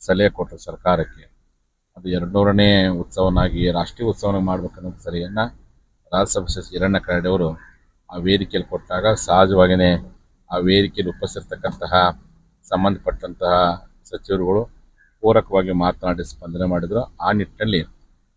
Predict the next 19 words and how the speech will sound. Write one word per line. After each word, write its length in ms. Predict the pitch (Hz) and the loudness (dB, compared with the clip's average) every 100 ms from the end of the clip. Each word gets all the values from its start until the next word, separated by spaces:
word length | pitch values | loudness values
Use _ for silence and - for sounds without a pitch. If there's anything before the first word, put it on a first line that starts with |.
| - | -2
ಆ, 360 | 101 98 98 | 2 4 2
ಕಿತ್ತೂರು 400 | 92 - - 101 | 0 -6 -8 -2
ಉತ್ಸವಕ್ಕೆ 540 | 98 - 98 92 98 90 | -2 -2 -2 -2 -2 -4
ಕ್ಷಣಗಣನೆ 500 | - 90 95 95 92 | -2 -2 2 2 0
ಆರಂಭ 320 | 85 90 90 | 0 -2 0
ಆಗ್ತಾ 340 | 85 87 - | 0 -2 0
ಇದೆ. 300 | 87 76 175 - _ _ _ _ 104 | 0 0 -4 -6 _ _ _ _ -2
ಈ 80 | |
ಹಿನ್ನೆಲೆಯಲ್ಲಿ 520 | 110 104 98 95 92 113 120 - - | 2 2 4 2 2 0 0 -10 -10
ಇಡೀ 200 | 92 110 | -2 0
ನಮ್ಮ 300 | 95 92 90 90 90 90 - | 0 0 0 -2 -4 -10 -14
ಜಿಲ್ಲೆ, 260 | 95 95 107 | -10 -2 0
ನಮ್ಮ 180 | 101 90 | 0 -4
ನಾಡಿನ 340 | 87 90 92 | -2 -2 -2
ಎಲ್ಲ 320 | 90 85 87 95 90 - _ _ _ - | -2 -4 0 2 2 -2 _ _ _ -6
ರಸ್ತೆಗಳು 360 | 92 - 107 95 | -6 -4 -4 -4
ಕಿತ್ತೂರಿಗೆ 480 | - - - 110 | -10 -10 -2 0
ಬರುವ 240 | 98 98 90 | 2 2 2
ಹಾಗೆ 360 | 90 95 85 | 0 -2 -2